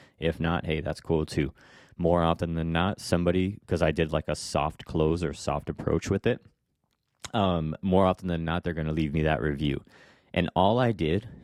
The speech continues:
was have a Zoom call with them, right? We had the Zoom call with them, and approximately ten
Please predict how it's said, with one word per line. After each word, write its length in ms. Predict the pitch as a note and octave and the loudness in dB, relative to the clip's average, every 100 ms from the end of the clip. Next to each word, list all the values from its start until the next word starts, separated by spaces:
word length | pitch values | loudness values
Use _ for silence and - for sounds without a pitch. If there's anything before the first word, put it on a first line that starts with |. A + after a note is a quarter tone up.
| - - | -20 -6
was 180 | - E2 | 0 2
have 180 | F2 E2+ | 2 2
a 40 | |
Zoom 280 | F2 F2 C3 | 2 0 0
call 200 | - C#2+ | -2 -4
with 120 | C#2 | -4
them, 260 | - A1 - - - - | -6 -8 -10 -16 -16 -4
right? 240 | D#2+ E2+ D#2+ | 0 0 0
We 120 | E2 | 0
had 180 | F2+ G2 | 2 2
the 80 | |
Zoom 200 | G2 G2+ | 2 2
call 240 | F#2+ G2+ G2 | 2 0 2
with 140 | G2 | 0
them, 280 | G2 G2 G2 _ _ _ _ | -2 -4 -6 _ _ _ _
and 340 | - D#2+ D#2 D2+ | -2 0 2 2
approximately 1200 | - F2+ - F2 E2 D#2+ F2 F2 F2 F2 E2 | 2 2 0 -4 -4 -4 -4 -2 -2 0 -2
ten 460 | D#2+ - G#2 B2+ | 0 0 0 -2